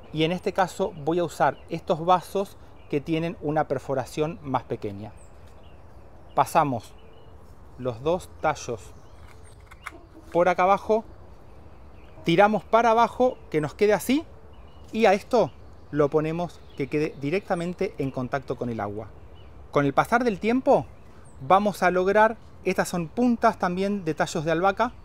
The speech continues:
que enraícen todo, y esta la gran ventaja que tiene es que cualquier tallo que pongamos de albahaca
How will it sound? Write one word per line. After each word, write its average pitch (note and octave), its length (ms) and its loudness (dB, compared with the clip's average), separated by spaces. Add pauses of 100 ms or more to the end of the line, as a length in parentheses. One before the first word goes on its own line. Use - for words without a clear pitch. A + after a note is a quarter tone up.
(600)
que F3 80 0
enraícen F3+ 560 0
todo, G#3 380 2 (600)
y F3+ 100 2
esta G3 240 4
la F3 80 4
gran F3+ 240 4
ventaja F3+ 400 -2
que G3 100 -2
tiene G3 380 -2 (400)
es E3 80 0
que D#3+ 160 -4
cualquier E3 380 2
tallo C#3 380 0
que C3+ 120 -6
pongamos D3+ 340 -2
de D#3 60 -2
albahaca F3 420 0